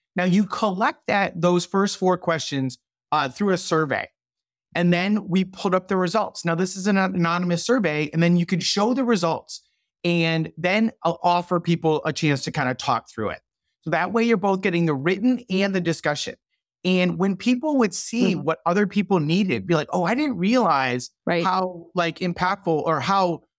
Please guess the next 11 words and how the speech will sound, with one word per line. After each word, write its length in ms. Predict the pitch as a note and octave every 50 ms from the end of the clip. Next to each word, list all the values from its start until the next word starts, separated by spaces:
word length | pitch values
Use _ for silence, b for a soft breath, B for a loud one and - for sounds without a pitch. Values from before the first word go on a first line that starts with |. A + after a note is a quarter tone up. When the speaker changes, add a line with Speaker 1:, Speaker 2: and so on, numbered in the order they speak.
| _ _
Speaker 1:
frustrating 520 | - - A#3 A3 - - A3 G3 F3 F3 D#3+
it's 120 | D#3 B2+
been 300 | - - F3+ F#3+ F#3+ E3+
that 140 | D3 C#3+ C#3+
our 100 | D#3 D3
deployment 540 | D3 D#3 - - F3+ F#3 F#3 F#3 F3 - -
pipeline 520 | - E3 D#3+ D#3+ - D#3 C#3+ C#3+ D3 C#3
has 140 | C#3 D#3 C#3
been 260 | - - D3 C#3+ C#3 B2+
broken, 480 | B2 C#3 D3 D#3 D3+ - G#2+ F#2 F2+ - _
or 520 | - E3 D#3+ D#3+ D#3+ D#3 D#3 D#3 C#3+ -